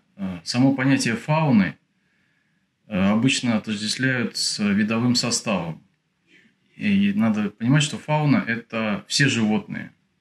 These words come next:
То есть это все представители царства животных,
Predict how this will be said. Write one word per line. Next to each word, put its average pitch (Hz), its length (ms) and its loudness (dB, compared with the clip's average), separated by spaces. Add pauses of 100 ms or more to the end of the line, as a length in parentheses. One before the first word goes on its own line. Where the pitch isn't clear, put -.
(220)
То 107 80 -6
есть 92 240 -4
это 104 220 -16
все - 260 -2
представители 131 760 -4
царства - 480 -8
животных, 147 440 -2